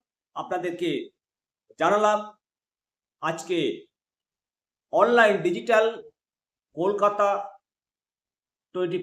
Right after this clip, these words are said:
ফোর ইন্টু সেভেন অনলাইন ডিজিটাল থেকে, এই সংবাদপত্র থেকে তথ্য নিয়েই আপনাদেরকে জানালাম। ভালো থাকুন, সুস্থ থাকুন, দেখতে থাকুন নিমতিতা দর্শন।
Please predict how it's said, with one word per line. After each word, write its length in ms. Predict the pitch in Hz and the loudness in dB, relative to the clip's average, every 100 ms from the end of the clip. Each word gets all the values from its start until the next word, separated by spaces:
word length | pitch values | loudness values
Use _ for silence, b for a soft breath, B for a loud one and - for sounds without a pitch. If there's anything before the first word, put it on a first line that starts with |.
| - | -8
ফোর 240 | - 202 240 | -2 2 4
ইন্টু 240 | 233 214 196 | 2 -2 -6
সেভেন 420 | - 214 208 233 233 - _ _ _ _ _ _ _ - | -4 -2 0 0 -2 -10 _ _ _ _ _ _ _ -2
অনলাইন 480 | 160 185 180 175 165 | 0 0 0 0 -2
ডিজিটাল 440 | 151 151 190 180 175 170 - _ _ _ _ _ _ - | -4 -6 -2 -2 -2 -6 -10 _ _ _ _ _ _ -10
থেকে, 260 | 175 175 165 135 - _ _ | -8 -4 -4 -4 -12 _ _
এই 140 | 156 156 147 | -8 -8 -8
সংবাদপত্র 720 | 143 147 165 165 165 - 170 175 151 - _ _ _ _ _ _ _ _ _ - | -8 -2 -2 -2 -8 -8 -6 -4 -4 -8 _ _ _ _ _ _ _ _ _ -10
থেকে 220 | 170 160 147 - - _ _ | -8 -6 -6 -8 -18 _ _
তথ্য 300 | 156 - - 175 | -4 -4 -8 -4
নিয়েই 300 | 185 226 240 - _ _ _ | 0 0 -2 -8 _ _ _
আপনাদেরকে 500 | 127 143 135 131 131 113 | -12 -12 -12 -12 -12 -10
জানালাম। 380 | 117 113 110 95 - _ _ _ _ _ _ - | -8 -8 -8 -10 -14 _ _ _ _ _ _ -2
ভালো 240 | 190 240 | 0 2
থাকুন, 400 | 240 208 226 254 247 | 2 0 0 -4 -6
সুস্থ 300 | - 208 - | -10 -12 -12
থাকুন, 420 | 214 196 202 214 214 - - - | -6 -6 -4 -6 -6 -12 -14 -10
দেখতে 200 | 170 170 | -10 -10
থাকুন 280 | 147 147 139 | -10 -8 -6
নিমতিতা 380 | 131 165 175 180 | -4 -4 -4 -4
দর্শন। 360 | 180 180 - | -2 -2 -4